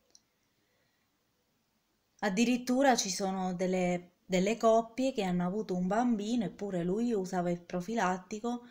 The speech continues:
e lei la pillola anticoncezionale. E però è successo che qualcosa non ha funzionato e lei è rimasta incinta.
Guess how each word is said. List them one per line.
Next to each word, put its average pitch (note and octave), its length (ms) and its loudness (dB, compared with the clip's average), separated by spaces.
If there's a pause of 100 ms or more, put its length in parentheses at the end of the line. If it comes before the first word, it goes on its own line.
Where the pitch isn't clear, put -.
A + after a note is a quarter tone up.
(420)
e - 140 -6
lei F#3 720 -2
la F3 160 -2
pillola E3 800 -6 (420)
anticoncezionale. E3+ 1400 -8 (680)
E A3 100 -12
però A3 800 2 (1800)
è G3 140 -8
successo F#3 680 -2
che F3 200 -6
qualcosa G3 420 -2
non E3 140 -6
ha E3+ 60 -6
funzionato F#3 560 -4
e - 20 -6
lei D#3+ 100 -6
è D#3 40 -8
rimasta E3 320 -10
incinta. E3 640 -12